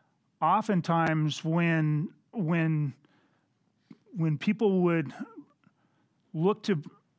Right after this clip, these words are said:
speak over someone or, or bring an incantation or, or raise someone from the dead, or, you know, try to,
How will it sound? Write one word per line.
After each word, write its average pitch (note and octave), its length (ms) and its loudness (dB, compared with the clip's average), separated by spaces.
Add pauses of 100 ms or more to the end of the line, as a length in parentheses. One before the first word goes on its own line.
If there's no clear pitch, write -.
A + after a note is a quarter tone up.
speak - 400 -2
over F#3+ 200 2
someone E3+ 480 2
or, D3+ 160 0
or F#3 160 0
bring F3+ 320 2
an E3+ 120 2
incantation F3 960 0
or, D#3 400 0 (400)
or D#3 160 0
raise F3 340 2
someone F#3 300 2
from E3+ 240 0
the E3 80 0
dead, E3+ 200 0
or, G3 120 0
you F3 60 2
know, F3 100 2
try F#3 220 0
to, E3 120 0